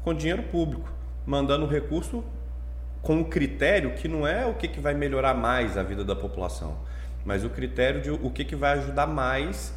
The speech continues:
ele a ficar lá, a se reeleger. Pô, o critério pra colocar recurso público agora é o interesse pessoal do político na reeleição, isso é muito errado.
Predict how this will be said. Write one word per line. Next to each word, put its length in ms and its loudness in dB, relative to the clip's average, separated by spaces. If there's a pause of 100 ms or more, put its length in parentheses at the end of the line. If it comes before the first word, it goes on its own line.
(160)
ele 280 8
a 60 6
ficar 360 -2
lá, 460 -2 (220)
a 60 -2
se 180 -2
reeleger. 680 0 (760)
Pô, 440 2 (760)
o 80 -6
critério 500 2
pra 120 -2
colocar 360 0
recurso 480 -2
público 520 -4 (440)
agora 440 0
é 60 4
o 40 0
interesse 440 -2
pessoal 640 0
do 100 -2
político 420 -4
na 80 -4
reeleição, 480 -4
isso 160 -4
é 60 -4
muito 340 -2
errado. 460 -6